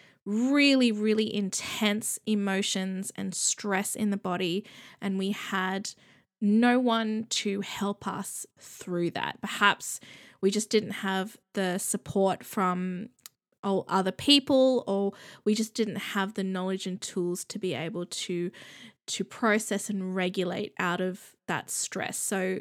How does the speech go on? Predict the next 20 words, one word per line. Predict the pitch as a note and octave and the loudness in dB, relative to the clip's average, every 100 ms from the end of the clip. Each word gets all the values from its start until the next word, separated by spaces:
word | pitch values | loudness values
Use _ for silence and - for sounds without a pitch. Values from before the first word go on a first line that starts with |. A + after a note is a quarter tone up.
| - | -8
food | - - D4 E4 B3+ F#3+ G#3 - | -18 -8 -4 2 4 4 2 -2
became | G#3+ - G3+ F#3+ | -4 -2 -4 -4
a | |
way | F3 E3+ - F#3+ | -6 -6 -8 -8
to | - G3+ F#3 - - - - | -6 -4 -4 -4 -14 -20 -18
comfort | - - F3+ F3+ - A#3+ C#4 - - - - - - | -14 -6 -4 -4 -4 -4 -4 -8 -14 -14 -20 -16 -8
and | G3 | -8
self-soothe. | - - E3 - - - - F#4 A#3 - - - - - - - - | -6 -4 -4 -4 -6 -4 -2 0 0 -2 -8 -14 -20 -20 -20 -20 -10
So | - C#4 B3+ A#3+ - _ _ _ _ _ - | -2 4 6 6 2 _ _ _ _ _ -4
I | |
think | - F#4+ - | 0 0 2
this | D#4+ D#4+ | 0 0
is | D4 | -2
really | C4 B3+ C4 C4+ | -2 -2 0 0
important | C4 B3+ C#4 C4+ C4+ - | 0 0 2 2 2 -2
to, | - C4 B3 A#3+ B3 B3 A#3+ A3 | -2 2 4 4 2 2 0 -4
to | - - | -6 0
understand, | B3 B3 - - A#3+ C#4+ B3+ F#3 F#3 | 2 2 -2 -2 -2 0 0 0 -2
so | - | -2
that | A3+ A3 A3 | -2 -2 -2